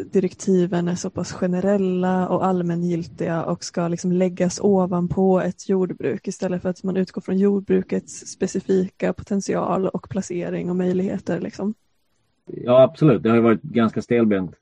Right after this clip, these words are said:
Speaker 2: Men, ehm, i viss mån så har det väl förbättrats också att de kan, de kan ju anpassa regelverken till i alla fall nationell nivå. Och det, det kommer ju ännu mer nu med, med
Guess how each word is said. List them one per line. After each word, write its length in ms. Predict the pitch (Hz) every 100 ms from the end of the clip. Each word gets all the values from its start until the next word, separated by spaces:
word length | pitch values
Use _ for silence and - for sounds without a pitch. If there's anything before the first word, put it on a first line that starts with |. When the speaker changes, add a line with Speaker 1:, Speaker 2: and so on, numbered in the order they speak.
| _ - - - -
Speaker 2:
Men, 280 | 113 117 117
ehm, 560 | 113 110 107 104 - - _ _ _ _ - -
i 120 | 107 120
viss 240 | 160 156
mån 220 | 160 165
så 60 | 113
har 80 | 113
det 60 |
väl 120 | 110
förbättrats 580 | 107 107 139 147 - 107
också 220 | 113 -
att 100 | 104
de 160 | 107 104
kan, 440 | 110 104 98 90 -
de 340 | - - 104 104
kan 100 | 110
ju 60 |
anpassa 640 | 113 117 110 135 135 - 113
regelverken 560 | 107 101 104 98 101
till 340 | - 104 98 92 _ - - _ _ - -
i 60 | 101
alla 180 | 110
fall 160 | 110 117
nationell 720 | 110 110 - 127 131 139 123
nivå. 440 | 107 95 90 85 90 _ _ _ _ _ -
Och 100 | 107
det, 360 | 107 117 117 110
det 180 | 110 113
kommer 240 | 131 120
ju 60 | 113
ännu 280 | 113 117
mer 160 | 131 107
nu 180 | 104 101
med, 440 | 101 101 101 98
med 680 | 95 85 - 98 98 95 92